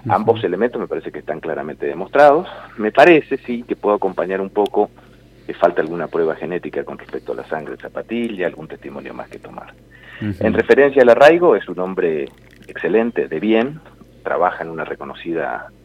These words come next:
Speaker 2: línea de farmacias en la provincia de Misiones, en Posadas particularmente,
Speaker 1: Ujú.
Speaker 2: y a su vez también es, eh, una persona que es enfermero. Con esto quiero aclarar que no solamente vende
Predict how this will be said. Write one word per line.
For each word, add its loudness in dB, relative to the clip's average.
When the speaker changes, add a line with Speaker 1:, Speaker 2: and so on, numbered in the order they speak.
Speaker 2:
línea -4
de -10
farmacias -10
en -14
la -14
provincia -12
de -12
Misiones, -4
en -14
Posadas -2
particularmente, -6
Speaker 1:
Ujú. -6
Speaker 2:
y 8
a 6
su 4
vez 6
también -4
es, -6
eh, -14
una -16
persona -6
que -8
es -12
enfermero. -4
Con -8
esto -4
quiero -2
aclarar 2
que -6
no -8
solamente -6
vende -2